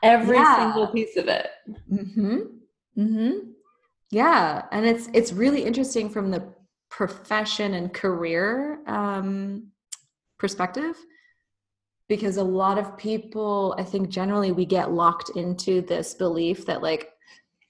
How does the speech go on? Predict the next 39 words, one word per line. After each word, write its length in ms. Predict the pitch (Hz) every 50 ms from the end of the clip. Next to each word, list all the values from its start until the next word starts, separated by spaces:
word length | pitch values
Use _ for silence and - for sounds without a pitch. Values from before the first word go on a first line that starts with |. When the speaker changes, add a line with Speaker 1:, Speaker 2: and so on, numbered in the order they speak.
| _
Speaker 2:
up 200 | - 208 262 269 -
to 100 | - 277
a 60 | 277
certain 360 | 269 - 233 208 208 220 202
point, 480 | - - 190 180 170 180 190 220 220 -
like, 180 | 202 185 185 214
you 120 | 240 262
have 360 | 285 262 262 254 247 247 214
a 40 | 202
lot 300 | 170 165 160 165 190 208 220
of 120 | 208 196
wiggle 320 | 202 202 196 202 202 196
room 480 | 190 190 190 190 190 190 190 190 190 190
in 240 | 190 190 165 165 165
your 220 | 165 156 151 151 151 151 -
twenties, 880 | - - 196 185 185 185 190 202 233 277 330 359 - - - - - _ _ _ _ _ _ _ _
maybe 600 | 175 180 185 190 196 196 196 202 214 214 208 220
your 280 | 214 202 196 196 190
early 360 | - - 190 180 180 180 180 196
thirties, 640 | 180 - - 175 170 175 190 220 247 269 294 294 -
to 100 | - -
kind 180 | - - 180 180
of 80 | 175 180 -
decide 680 | - 180 - - - - 175 151 156 151 165 185 185
what 160 | 180 165 -
track 300 | - - 165 160 165 - -
you 100 | 165 160
wanna 140 | 156 151 151
be 220 | 151 151 151 151
on. 360 | 165 180 202 233 254 269 277 - - _ _ _ _ _ _ _ _ _ _ _ _ _ _ _ _ -
But 120 | 185 180
after 320 | 196 214 - - 202 175
that, 320 | 160 170 190 214 - - - -
it's 240 | 208 214 202 - -
too 300 | - - - 208 185 170 -
late 320 | 147 147 139 131 135 _
to 100 | - 135
switch 420 | - - - 139 - - - -
gears 520 | - 123 - - - - - - - -